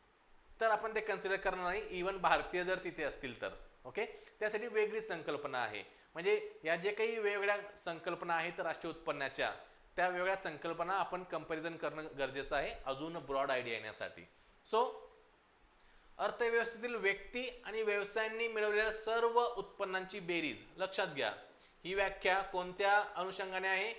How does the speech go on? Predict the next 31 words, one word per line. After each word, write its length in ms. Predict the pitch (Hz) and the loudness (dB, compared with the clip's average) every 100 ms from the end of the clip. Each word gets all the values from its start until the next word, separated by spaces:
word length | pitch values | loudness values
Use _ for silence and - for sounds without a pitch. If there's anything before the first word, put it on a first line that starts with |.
| - - 185 | -12 -10 -8
उत्पन्न 500 | 185 - 214 202 202 | -8 0 0 2 0
पद्धतीने. 760 | 202 175 160 160 120 - - - | 2 0 0 -2 -2 -6 -16 -12
म्हणजे 180 | 151 190 | -2 -2
भारतामधील 1200 | 156 156 175 202 202 208 208 196 175 185 196 202 | 4 6 6 4 6 6 6 2 -2 0 2 0
कोणतीही 600 | - 180 180 180 208 180 | -2 -4 -4 -2 -2 0
व्यक्ती 680 | 143 165 - 202 143 95 - _ _ - - - - - | -2 -4 -6 -6 -6 -8 -18 _ _ -20 -20 -20 -8 0
किंवा 140 | 202 | 2
कंपनी, 560 | 202 196 208 190 120 123 | 2 0 0 0 -4 -2
या 180 | 143 165 | 0 2
सर्वांचं 500 | 170 170 185 185 208 | 2 2 2 2 0
उत्पन्न 500 | 180 - - 202 208 | 0 -4 -4 0 2
जर 160 | 208 | 2
मी 120 | 208 208 | 2 0
एकूण 380 | 208 208 208 | 0 0 -2
केलं, 420 | 208 208 185 120 - 139 | 2 4 4 0 -4 -2
बेरीज 380 | 180 208 202 | 0 2 0
केली, 260 | 208 196 139 - - - | 0 0 -2 -6 -18 -8
तर 60 | |
मला 180 | 180 202 | -2 4
राष्ट्रीय 320 | 196 190 208 | 4 4 2
उत्पन्न 260 | 196 202 202 | 0 -2 -4
मिळतं 380 | 196 190 196 220 | -2 -2 0 0
उत्पन्न 440 | 214 214 202 190 | 0 -2 -2 -2
पद्धतीने. 680 | 185 175 156 143 123 95 - - | 0 0 0 -2 -4 -8 -14 -12
मग 100 | 151 | -6
तो 60 | 170 | 0
भारतीय 420 | 147 143 165 190 | 2 2 2 2
असेल 300 | 185 202 208 | 2 0 -2
किंवा 200 | 220 220 | -4 -2
परदेशी 380 | 226 208 208 | -2 2 0
असेल, 80 | 135 | 0